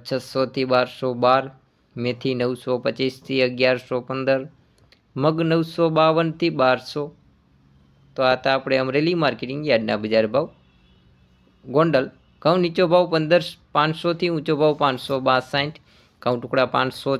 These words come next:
ચારથી છસો છ, કપાસ પંદરસો એકથી સત્તરસો એકાણું, મગફળી ઝીણી નવસો દસથી તેરસો એકવીસ, મગફળી જાડી આઠસોથી તેરસો સિત્તાવીસ, કલંજી અઢારસો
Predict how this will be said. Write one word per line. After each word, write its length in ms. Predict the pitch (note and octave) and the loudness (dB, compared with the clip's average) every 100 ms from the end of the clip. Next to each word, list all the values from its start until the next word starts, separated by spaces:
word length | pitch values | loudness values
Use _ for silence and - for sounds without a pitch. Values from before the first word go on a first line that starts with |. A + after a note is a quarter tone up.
| C3 | 0
ચારથી 460 | C3 C3 B2+ C#3 | 0 0 -4 -10
છસો 400 | B2+ B2+ - - C3 - | -6 -10 -8 -4 -4 -4
છ, 20 | C#3 C#3 - _ _ _ _ - | -4 -4 -10 _ _ _ _ -8
કપાસ 320 | A2+ C3+ C3 | -2 0 -2
પંદરસો 480 | - C3 C3+ C#3 C3+ B2+ B2+ | -4 0 0 0 -2 2 2
એકથી 320 | C3 - C3+ B2 | 0 -6 -6 -4
સત્તરસો 480 | B2+ C#3 C3+ C3+ B2+ | -2 -2 -2 -2 -2
એકાણું, 440 | B2+ C#3 C3+ C#3+ D#3 _ _ _ _ _ | 0 -2 -2 -4 -10 _ _ _ _ _
મગફળી 500 | A#2+ A2+ - B2 A#2 A2+ | -8 -8 -2 -2 -2 -2
ઝીણી 300 | B2 B2 A#2 | -4 -2 -2
નવસો 360 | A#2+ A#2+ - B2 | -2 -4 -4 -2
દસથી 520 | A#2+ B2 - C3+ A#2+ | 2 0 -2 -4 -2
તેરસો 380 | B2 B2 - B2 B2 | 0 0 -2 -2 0
એકવીસ, 440 | A#2+ A#2+ C3 C3 - _ _ _ _ | 0 -2 -4 -4 -12 _ _ _ _
મગફળી 520 | A2 - - A#2 A2+ | -10 -8 -4 -2 0
જાડી 400 | A2+ A#2+ B2 B2 | 0 0 0 0
આઠસોથી 680 | A#2 A#2+ - - B2+ - C#3 | 2 0 -4 -6 -6 -4 -4
તેરસો 360 | A#2+ A#2+ - B2 | 0 0 -2 -6
સિત્તાવીસ, 600 | A#2+ B2+ A#2 B2+ B2+ C#3 - - _ _ _ _ _ _ _ _ _ _ _ _ _ _ _ _ D3 | -6 -8 -2 -2 -2 -6 -8 -20 _ _ _ _ _ _ _ _ _ _ _ _ _ _ _ _ 0
કલંજી 420 | D#3 E3 E3 E3 | 2 2 4 4
અઢારસો 400 | D#3 D#3+ E3 F3 | 4 2 0 0